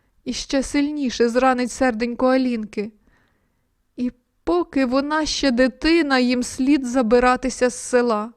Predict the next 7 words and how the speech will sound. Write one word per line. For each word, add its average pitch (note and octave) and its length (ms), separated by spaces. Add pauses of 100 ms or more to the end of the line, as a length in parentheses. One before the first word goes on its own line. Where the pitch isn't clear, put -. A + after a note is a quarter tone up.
(1080)
Не A#3 200
знала B3 440
лишень B3 440
куди C4 420
і B3 160
до A3 140
кого, C#4 500